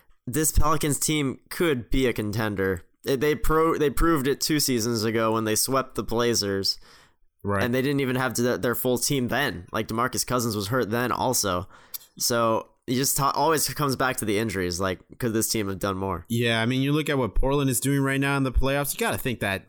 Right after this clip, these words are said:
Speaker 2: the Pelicans could at least be something like that. Or
Speaker 1: Totally.
Speaker 2: I mean, you got, you had Julius Randle, Mirotic. You had a good foundation. You had good players there, and you had a top five player on
Speaker 1: Mm-hmm.
Speaker 2: your team. That should be enough. Well,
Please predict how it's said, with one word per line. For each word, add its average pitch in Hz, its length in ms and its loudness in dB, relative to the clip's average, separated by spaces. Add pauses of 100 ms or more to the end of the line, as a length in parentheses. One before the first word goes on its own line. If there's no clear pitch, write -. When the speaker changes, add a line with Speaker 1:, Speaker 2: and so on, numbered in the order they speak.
(200)
Speaker 2:
the 110 60 -8
Pelicans 120 480 2
could 107 120 -2
at 104 120 -2
least 107 240 0
be 104 120 4
something 98 360 -2
like 92 200 -2
that. 101 300 -2
Or 90 220 0 (380)
Speaker 1:
Totally. 98 500 2
Speaker 2:
I 127 60 2
mean, 131 320 2 (400)
you 127 160 -2
got, 185 220 2
you 180 100 2
had 123 160 -2
Julius 147 420 2
Randle, 127 320 0
Mirotic. 127 600 0
You 156 60 0
had 165 100 0
a 127 40 0
good 120 300 0
foundation. 123 600 0
You 202 100 2
had 101 260 -6
good 165 280 2
players 214 460 4
there, 110 200 2
and 117 120 2
you 131 100 0
had 139 120 2
a 123 80 0
top 127 280 -2
five 131 180 0
player 127 220 4
on 123 80 2
Speaker 1:
Mm-hmm. 120 80 2
Speaker 2:
your 113 80 -2
team. 139 340 -2 (180)
That 135 200 0
should 143 200 0
be 123 160 2
enough. 110 520 2 (760)
Well, 110 340 2